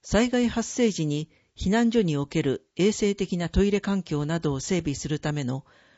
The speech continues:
自走式水洗トイレカーの導入など。音訳者中。採決結果はこちらの矢印があり、本会議の採決結果の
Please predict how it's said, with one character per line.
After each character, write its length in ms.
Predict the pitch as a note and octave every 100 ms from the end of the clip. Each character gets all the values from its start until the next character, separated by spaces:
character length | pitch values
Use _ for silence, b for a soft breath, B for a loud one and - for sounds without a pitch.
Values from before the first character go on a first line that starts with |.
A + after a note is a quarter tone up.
| b -
自 220 | D#3 -
走 180 | A3+ G#3
式 280 | - F3 F#3
水 200 | - G3
洗 240 | F#3+ G3 F#3
ト 160 | F3
イ 60 | E3
レ 100 | E3
カ 180 | E3 D#3
ー 40 |
の 100 | B2+
導 280 | C3 D3 C#3
入 340 | B2+ A#2 - _ _ _
な 140 | D#3 C#3+
ど。 160 | - - _ _ _ _ _ _ _ _ _ _ _ _ _ _
音 200 | G3 G#3
訳 200 | G#3 G#3
者 100 | - B2
中。 340 | - C3 - _ _ _ _ _ _ _ _ -
採 260 | - A3
決 240 | B3 B3 -
結 200 | C4 -
果 120 | E3
は 140 | C#3
こ 160 | - C#3+
ち 160 | - D#3+
ら 200 | D3 - _ -
の 120 | D#3+
矢 160 | E3+ E3+
印 360 | G#3+ F3+ -
が 220 | C3 C#3 C#3
あ 60 |
り、 240 | B2+ B2 _ _ _ _ _ _ _ _ _ _ -
本 180 | G3 A3
会 220 | A3 G#3
議 100 | D#3+
の 140 | D3
採 240 | C#3+ G3 G#3
決 240 | A3 -
結 180 | G#3+ -
果 80 |
の 100 | D#3